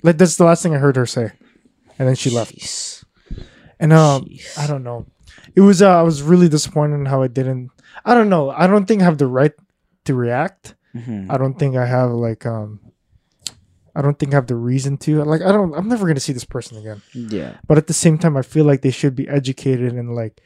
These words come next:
Speaker 1: you know, 'cause now that's their whole viewpoint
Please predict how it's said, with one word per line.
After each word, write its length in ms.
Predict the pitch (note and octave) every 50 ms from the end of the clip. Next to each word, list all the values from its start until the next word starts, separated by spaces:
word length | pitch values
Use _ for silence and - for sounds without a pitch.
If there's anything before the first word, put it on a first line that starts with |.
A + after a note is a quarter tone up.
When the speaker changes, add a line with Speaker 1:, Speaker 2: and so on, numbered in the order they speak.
| _ _ _ _ _ _
Speaker 1:
you 80 | - D#3
know, 140 | E3 D#3+
'cause 200 | D#3+ - E3 C#3 C#3
now 540 | D3 D3+ E3 E3+ E3 D3+ C#3+ C#3 C3+ - - _ _ _ _ _ _ _ _ _ _ _ _ _ _ _ _ _ _ _ _ _
that's 300 | C#3+ - D#3+ D#3+ - - -
their 120 | E3+ D#3
whole 200 | B2+ - D3+ C#3+
viewpoint 600 | B2 A2 C#3 C#3 - - - C#3 B2+ A#2+ A#2+ D3